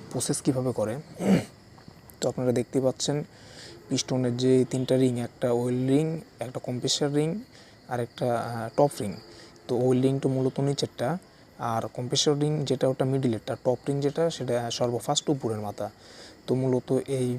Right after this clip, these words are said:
পিস্টনের যে তিনটা রিং আছে, তো এই তিনটা রিংয়ের কিন্তু, আহ, মাথা কিন্তু তিনটা তিন দিকে থাকবে, কিন্তু এটার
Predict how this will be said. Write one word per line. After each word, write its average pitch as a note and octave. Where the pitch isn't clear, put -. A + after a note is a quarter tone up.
পিস্টনের B2+
যে A#2+
তিনটা A#2+
রিং C#3+
আছে, B2
তো B2
এই A#2+
তিনটা B2
রিংয়ের B2+
কিন্তু, C3+
আহ, A#2+
মাথা B2
কিন্তু C#3+
তিনটা C3+
তিন D3+
দিকে B2
থাকবে, A#2
কিন্তু B2+
এটার D#3+